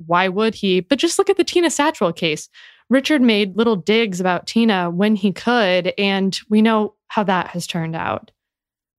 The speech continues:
So, bottom line, it's unknown if Murrell knew about Diane's affairs, but in my opinion, there's a high probability he did.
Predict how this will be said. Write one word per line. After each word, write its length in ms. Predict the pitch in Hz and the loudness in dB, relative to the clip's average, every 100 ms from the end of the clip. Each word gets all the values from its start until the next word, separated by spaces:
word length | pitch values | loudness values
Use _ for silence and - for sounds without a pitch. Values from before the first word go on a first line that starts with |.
| _ _ | _ _
So, 400 | - 262 262 - _ | 0 2 2 -4 _
bottom 260 | 277 285 277 | 0 2 2
line, 320 | 254 240 240 | 2 2 0
it's 200 | 233 214 - | -2 -2 0
unknown 540 | 247 240 214 214 214 | 2 2 2 2 2
if 240 | 208 - | -2 -2
Murrell 560 | 208 202 196 202 196 202 _ | 0 2 2 2 0 -6 _
knew 420 | 196 196 214 254 277 | 0 4 6 4 2
about 280 | 285 277 | 2 2
Diane's 420 | 277 269 277 269 - | 2 0 0 -2 0
affairs, 540 | 285 277 277 269 - - - - _ - | 2 4 4 0 -4 -16 -20 -20 _ -2
but 360 | 208 202 - | 0 -2 -4
in 140 | 208 208 | -2 2
my 160 | 202 | 2
opinion, 640 | 202 208 202 190 185 185 185 _ | 0 -2 -2 0 0 -2 -4 _
there's 220 | 202 190 196 | -2 0 -2
a 40 | |
high 220 | - 285 | -2 -2
probability 680 | 269 247 196 196 190 175 175 | 0 -2 0 0 2 0 -4
he 180 | - 190 | -4 -4
did. 560 | 165 185 - - 185 | 0 0 0 -6 -10